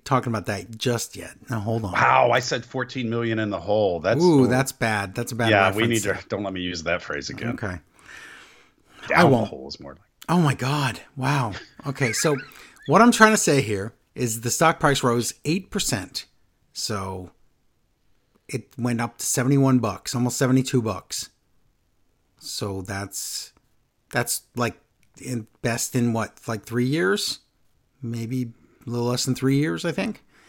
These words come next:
Speaker 1: So that's good. Um, but that's
Speaker 2: Yeah, I don't
Speaker 1: because
Speaker 2: check my stocks. I just bought a lot of W W E and a lot of GameStop, and I haven't even looked at 'em in years. So
Speaker 1: I bought this thing called Bitcoin,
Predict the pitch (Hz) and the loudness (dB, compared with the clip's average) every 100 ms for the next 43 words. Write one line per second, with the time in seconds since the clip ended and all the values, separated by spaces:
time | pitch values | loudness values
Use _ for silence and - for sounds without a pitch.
0 | - - - - - - _ _ _ _ | -20 -20 -20 -20 -20 -20 _ _ _ _
1 | - - 170 208 - 175 160 214 214 - | -8 4 8 8 8 8 8 8 4 0
2 | - - 147 143 143 139 127 127 156 175 | -4 2 6 8 6 6 4 2 2 0
3 | - - 113 151 165 170 139 110 95 - | 0 2 6 8 6 4 2 2 -2 -2
4 | 95 78 - 90 95 95 - 90 87 87 | -2 -2 -2 -4 -4 -6 -4 -2 0 2
5 | 85 82 73 73 - _ - 92 92 92 | 2 2 -2 -14 -20 _ -2 -2 0 0
6 | 92 92 92 87 85 85 80 85 85 - | 0 2 2 4 4 2 0 -2 -2 2
7 | - 87 85 82 87 80 80 76 76 78 | 4 4 2 -2 0 -2 -4 -6 -6 -4
8 | 82 76 73 71 69 _ _ _ _ _ | -2 -2 -4 -10 -12 _ _ _ _ _
9 | _ - 78 71 - - _ - 71 - | _ -8 -8 -6 -10 -14 _ -16 -16 -14
10 | - 135 170 175 143 - 156 135 147 113 | -6 0 2 2 0 2 0 4 2 2
11 | 98 123 - - 175 185 196 196 | 0 -2 -4 -6 -2 0 0 -2